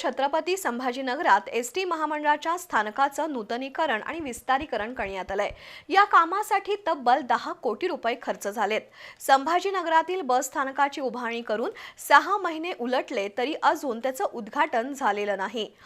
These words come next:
परिवहन मंत्री प्रताप सरनाईक यांच्या हस्ते उद्घाटन करण्याचा एसटी प्रशासनाचा प्रयत्न आहे,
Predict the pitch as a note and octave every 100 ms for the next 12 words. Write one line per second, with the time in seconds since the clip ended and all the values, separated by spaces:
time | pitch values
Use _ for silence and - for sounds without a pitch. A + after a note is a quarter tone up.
0 | - - C#4+ C#4+ C#4+ F#4 A#4 G#4+ F4 F4
1 | G4+ D4+ A3+ B3+ C4+ C4 A#3 C#4 A3 A#3
2 | G#3+ A3 B3 B3 - D4+ D4+ A3 G3 C#4+
3 | D4+ G#4+ F4 A3+ B3+ D#4 A3+ B3+ - -
4 | - D4+ D4+ G#4+ A#4+ B3+ B3+ B3 C4 C4+
5 | C#4 C4+ D4 A#3+ G3 G3 G3 A3 A#3